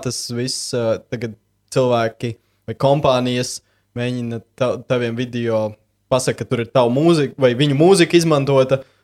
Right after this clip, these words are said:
un tad tev ir, viņiem ir taisnība līdz brīdim, kad, ā, tu neesi,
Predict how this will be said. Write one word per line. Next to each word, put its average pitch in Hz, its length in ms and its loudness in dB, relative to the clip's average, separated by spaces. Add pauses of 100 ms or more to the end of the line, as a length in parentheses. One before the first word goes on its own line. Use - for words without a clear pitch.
(100)
un 120 120 -8
tad 120 160 -6
tev 123 160 2
ir, 117 200 -2 (560)
viņiem 143 340 4
ir - 100 -6
taisnība 165 540 2
līdz 123 180 -4
brīdim, 143 480 0
kad, 120 240 -4
ā, 123 280 0 (360)
tu 131 80 -6
neesi, 123 720 -4